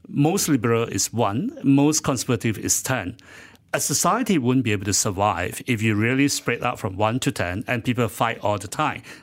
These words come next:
right? But if people in the middle ground would say,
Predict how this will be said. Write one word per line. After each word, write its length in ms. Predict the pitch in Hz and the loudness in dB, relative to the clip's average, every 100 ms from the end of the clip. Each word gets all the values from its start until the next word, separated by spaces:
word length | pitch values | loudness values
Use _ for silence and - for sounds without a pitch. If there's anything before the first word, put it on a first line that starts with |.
| - | -6
right? 240 | 92 95 - - | -4 -4 -10 -10
But 200 | - 147 - | -6 -6 0
if 240 | 156 156 | -2 -2
people 380 | - 226 233 196 | -2 -2 0 0
in 100 | 147 | 0
the 80 | 117 | 2
middle 260 | 120 120 | 0 0
ground 300 | 117 120 120 | 0 0 0
would 140 | 107 - | -2 -2
say, 360 | - 135 104 | 0 0 -2